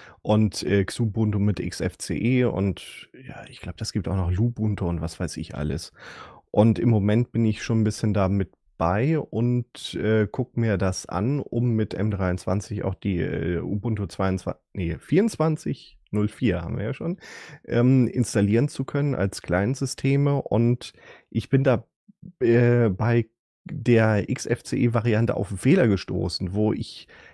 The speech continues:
keine wirkliche Lösung gefunden habe. Immer wenn ich mich anmelde auf dem,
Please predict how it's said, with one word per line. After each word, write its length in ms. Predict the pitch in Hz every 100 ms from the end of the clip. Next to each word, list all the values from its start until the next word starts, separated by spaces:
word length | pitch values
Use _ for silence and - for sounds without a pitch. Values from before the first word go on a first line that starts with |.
| -
keine 300 | 113 123 123
wirkliche 340 | 123 - -
Lösung 340 | 107 120 165 165
gefunden 480 | 160 - 165 165 160
habe. 360 | 160 160 180 - - -
Immer 280 | - 127 110
wenn 160 | 123 120
ich 260 | 117 -
mich 280 | 101 98 -
anmelde 420 | 98 110 143 151
auf 160 | 117 -
dem, 340 | 120 117 101